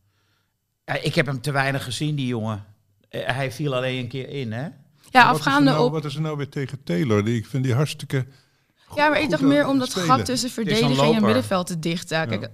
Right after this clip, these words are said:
Speaker 2: Grealish is wel zo'n speler, hoe hij bij Hoffenheim ook speelde. Hij haalt de bal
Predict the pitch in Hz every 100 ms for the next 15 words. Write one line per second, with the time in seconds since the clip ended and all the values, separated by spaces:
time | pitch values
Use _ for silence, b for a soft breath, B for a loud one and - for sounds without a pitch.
0 | - 180 233 226 196 226 233 208 - 180
1 | 180 185 180 175 180 196 175 170 - 208
2 | - 165 165 185 170 175 185 160 180 190
3 | 185